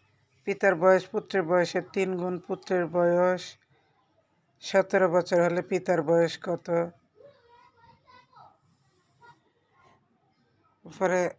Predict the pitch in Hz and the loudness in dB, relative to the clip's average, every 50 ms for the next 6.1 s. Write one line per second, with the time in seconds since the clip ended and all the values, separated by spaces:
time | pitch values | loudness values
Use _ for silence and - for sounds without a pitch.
0 | _ _ - 180 165 147 185 190 190 185 180 185 180 180 185 180 - - _ _ | _ _ -12 -10 -6 -4 -2 -2 0 0 0 0 -2 -2 -4 -6 -8 -10 _ _
1 | _ _ _ _ _ _ _ _ _ - 170 170 170 - 185 170 180 190 190 185 | _ _ _ _ _ _ _ _ _ -10 -10 -10 -8 -8 -8 -6 -2 -2 -2 -2
2 | 185 180 165 135 175 170 - - 185 180 180 - 175 165 - - 180 170 143 160 | -2 -2 -2 -2 -4 -4 -2 -2 -4 -4 -2 -4 -6 -6 -4 -6 -6 -6 -4 -4
3 | 175 170 165 - - 190 170 165 - - 185 185 180 180 - 202 190 170 165 170 | -4 -4 -4 -6 -6 -6 -6 -6 -6 -6 -4 -4 -4 -6 -6 -8 -6 -6 -4 -4
4 | 170 170 156 180 175 165 - - 175 170 165 - - 175 - - 175 170 - - | -4 -4 -2 -4 -4 -4 -4 -4 -4 -4 -4 -4 -8 -6 -4 -4 -6 -6 -4 -6
5 | 175 175 175 165 139 170 170 165 - 180 170 170 170 165 160 143 - 180 170 165 | -4 -4 -4 -4 -4 -6 -6 -6 -6 -6 -4 -4 -4 -4 -6 -8 -6 -8 -8 -8
6 | _ | _